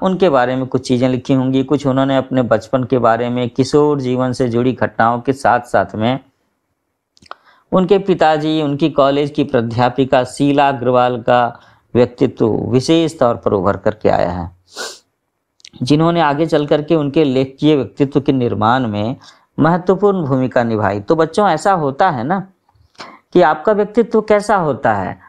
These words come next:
आपके माता-पिता के जैसा हो सकता है, उनसे अभी प्रेरित हो सकता है, या जिंदगी में पढ़ाई के दौरान, करियर के दौरान जिंदगी में,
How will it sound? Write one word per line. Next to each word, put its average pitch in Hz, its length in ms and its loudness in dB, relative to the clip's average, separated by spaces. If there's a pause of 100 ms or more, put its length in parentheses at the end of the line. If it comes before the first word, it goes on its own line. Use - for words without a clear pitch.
(180)
आपके 139 380 0
माता-पिता 135 880 0
के 131 200 -2
जैसा 113 360 0
हो 107 160 -2
सकता 104 360 -2
है, 107 100 -2
उनसे 123 380 0
अभी 139 220 0
प्रेरित 151 520 -2
हो 120 80 2
सकता 98 400 -2
है, 92 220 -4 (420)
या 170 220 4
जिंदगी 160 500 0
में 135 300 -2
पढ़ाई 147 360 0
के 165 180 0
दौरान, 123 640 0
करियर 156 400 0
के 151 180 0
दौरान 107 640 -2
जिंदगी 123 400 0
में, 104 220 -6